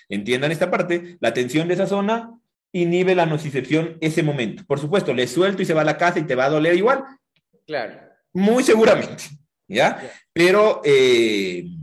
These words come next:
Speaker 1: ahora, el tema de las camillas, lo que sí hace mecánicamente, mecánicamente, es poner en tensión la parte que, que vas a tratar.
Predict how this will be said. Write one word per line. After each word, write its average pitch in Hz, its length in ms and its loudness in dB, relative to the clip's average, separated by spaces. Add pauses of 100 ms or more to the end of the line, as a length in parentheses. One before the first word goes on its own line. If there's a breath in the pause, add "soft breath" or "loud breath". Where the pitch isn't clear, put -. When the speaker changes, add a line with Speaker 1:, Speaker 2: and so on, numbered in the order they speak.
(460 loud breath)
Speaker 1:
ahora, - 280 2
el 123 160 -4
tema 190 280 2
de 202 120 0
las 190 200 -2
camillas, 175 960 -4
lo 110 220 -6
que 117 120 -2
sí 175 260 -4
hace 190 280 0
mecánicamente, 170 1080 -4 (400)
mecánicamente, 135 1400 0
es 175 120 -2
poner 185 260 0
en 196 120 -2
tensión 160 580 -2
la 113 160 0
parte 160 340 0
que, - 240 -10 (580)
que 107 100 -4
vas 120 160 2
a 127 80 2
tratar. - 380 -8